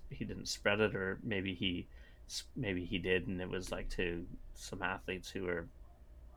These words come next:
you know, kinda handled it fairly easily. Um, but, uh, yeah, he'll g-, he, it's just, it's just a,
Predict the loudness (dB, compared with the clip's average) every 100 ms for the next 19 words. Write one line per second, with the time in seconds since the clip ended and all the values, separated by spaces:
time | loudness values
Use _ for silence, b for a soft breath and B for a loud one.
0 | -18 -10 -4 -4 -6 -10 -10 -4 0 0
1 | 2 4 4 2 -2 0 2 4 4 2
2 | 0 0 2 0 b b b b b b
3 | 2 4 6 6 2 0 -4 -8 -14 -16
4 | -18 -18 -14 -12 -12 -6 2 6 6 6
5 | 8 10 10 8 6 6 8 8 8 6
6 | 2 4 2 0 -8 -10 -6 0 2 4
7 | 4 6 4 6 4 4